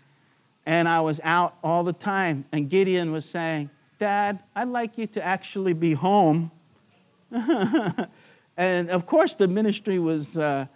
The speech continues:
it was growing, and, uh, we had different schools and all this, but Gideon said, "Dad, you know, I would like you to be home more." And I learned from that, that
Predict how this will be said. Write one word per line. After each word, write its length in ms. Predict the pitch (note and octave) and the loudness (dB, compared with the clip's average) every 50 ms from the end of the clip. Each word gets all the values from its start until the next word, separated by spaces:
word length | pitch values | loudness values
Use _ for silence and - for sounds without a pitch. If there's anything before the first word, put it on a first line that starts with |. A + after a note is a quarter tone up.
| _ _ _ _ - | _ _ _ _ -6
it 80 | D3 | -6
was 120 | C#3 C3 B2 | -6 -6 -6
growing, 760 | D3+ D#3+ F#3 A#3 A#3+ B3 B3 A#3 A#3 A#3 A3 A3+ A3 G3+ D#3+ | -2 2 6 8 8 8 8 8 6 6 4 2 0 0 0
and, 320 | D3+ D3 C#3 C3 C3 A#2+ C#3+ | 0 0 0 -2 -2 -4 -4
uh, 320 | C3+ C3+ C3+ C3 B2+ C3+ | -4 -4 -6 -6 -6 -4
we 80 | D3 D#3 | -2 0
had 240 | E3 D#3+ D#3 D#3 C#3+ | 0 0 0 0 0
different 340 | F3+ E3+ - D#3+ C#3+ C3+ | -2 -2 0 -2 -2 -2
schools 920 | - - - - B3 B3+ B3+ B3 A#3+ A#3 A#3 A3+ A3+ A3+ A3 G3+ E3 D#3 | -4 -8 -4 0 4 6 6 8 8 8 8 8 6 6 2 0 -2 -2
and 280 | E3 D3+ D3 C#3+ C#3 B2 F#2+ G#2 F2+ D2 - | -4 -4 -2 -4 -6 -8 -12 -14 -18 -14 -4
all 220 | D#3+ F3 F#3+ F#3+ | -2 -2 0 0
this, 240 | F3+ F3+ F3+ E3+ - | 0 0 -2 -2 -2
but 180 | - E3+ D#3 C#3+ - - - - _ _ | -4 -6 -6 -6 -10 -18 -20 -20 _ _
Gideon 320 | F3+ F#3+ G3 F#3+ F#3+ F#3 | 0 0 2 2 0 -2
said, 300 | E3+ - G3 F3+ F3 F3 | -4 -4 -6 -6 -6 -6
"Dad, 400 | G3 F#3 F#3+ F#3+ F#3+ F#3+ F#3+ F3+ - - _ _ _ _ _ _ _ _ _ _ _ _ _ _ _ _ - | -4 -4 -2 -2 0 -2 -2 -4 -6 -12 _ _ _ _ _ _ _ _ _ _ _ _ _ _ _ _ -10
you 60 | C4+ | -8
know, 100 | D4+ B3+ - | -8 -8 -4
I 140 | A#3 C#4 D#4+ | -4 -2 -2
would 160 | E4 E4+ C#4 | -2 -4 -2
like 260 | C4+ B3+ B3+ C4 C4 | -2 -2 -2 -2 -4
you 100 | C4 B3 | -4 -4
to 60 | G#3+ G3+ | -4 -2
be 160 | F#3 G#3+ G#3 | -2 0 -2
home 420 | E3 D#3+ G#3 A#3+ B3 B3+ A3+ G3 | 0 2 4 4 6 6 6 6
more." 380 | F3 D#3+ D3 D3 C#3+ C#3 C3 - - - _ _ _ _ _ _ _ _ _ _ _ _ _ _ _ _ _ | 6 6 6 6 4 2 0 -4 -8 -18 _ _ _ _ _ _ _ _ _ _ _ _ _ _ _ _ _
And 460 | - F#3 G3 G3 F#3 F#3 F3 F3 E3 - - _ _ _ - | -6 -4 -2 -2 -2 -2 -4 -4 -6 -8 -12 _ _ _ -4
I 300 | F3 F3+ F3 E3+ E3+ E3+ | -2 2 2 2 2 2
learned 560 | E3 E3 F3+ G#3 B3 D4+ E4 D#4 C#4 B3+ - | 2 2 4 4 4 4 4 4 4 4 2
from 280 | - G#3 G3 F3 E3 D#3+ | 0 -2 -2 0 0 2
that, 300 | D#3+ E3 F3 F3+ E3+ - | 2 2 2 0 -2 -2
that 200 | F#3+ F3 E3 D3+ | -2 -2 -2 -2